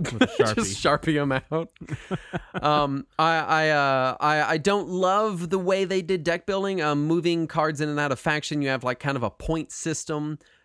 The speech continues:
Speaker 2: Um, it's not
Speaker 1: Hmm.
Speaker 2: as free as something like Magic, where it's like, just mash whatever you want together, and even if you can't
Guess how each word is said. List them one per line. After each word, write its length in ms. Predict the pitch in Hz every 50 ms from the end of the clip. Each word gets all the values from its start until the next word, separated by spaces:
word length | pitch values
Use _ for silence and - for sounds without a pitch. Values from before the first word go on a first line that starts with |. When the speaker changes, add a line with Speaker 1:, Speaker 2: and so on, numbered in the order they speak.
| _ -
Speaker 2:
Um, 480 | 107 110 113 110 110 110 110 113 117 110
it's 180 | 139 110 95
not 180 | 160 165 156 151
Speaker 1:
Hmm. 40 | 147
Speaker 2:
as 100 | - -
free 300 | - - 160 156 147 135
as 80 | 127 -
something 260 | - 131 120 131 123
like 180 | 117 110 110 113
Magic, 500 | 117 120 120 113 110 110 110 101 - 107
where 160 | 110 104 104
it's 120 | 104 -
like, 280 | 107 104 98 92 98 98
just 240 | 92 - 113 - 123
mash 320 | 120 117 117 135 143 -
whatever 300 | 147 139 156 165 175 165
you 100 | 165 160
want 240 | 160 170 202 233 -
together, 480 | - 131 117 135 120 117 110 120 117 127
and 160 | 110 117 113
even 240 | 123 139 131 139 139
if 160 | 139 - -
you 80 | 139 120
can't 380 | - - 147 147 147 - -